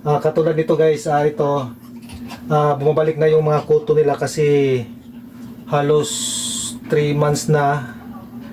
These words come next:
nung last ko silang nalag-, nabigyan ng pangontra sa kuto.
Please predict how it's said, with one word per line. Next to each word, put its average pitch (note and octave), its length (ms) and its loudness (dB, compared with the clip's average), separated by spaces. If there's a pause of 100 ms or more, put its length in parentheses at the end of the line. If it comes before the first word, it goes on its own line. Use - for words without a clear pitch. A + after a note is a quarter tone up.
(640)
nung C#3+ 800 2
last D3 240 0
ko D3+ 80 4
silang C#3+ 400 2
nalag-, C3+ 320 0 (160)
nabigyan C3+ 960 2
ng C3+ 320 2 (880)
pangontra C#3+ 400 0
sa B2 160 -2
kuto. C3 480 0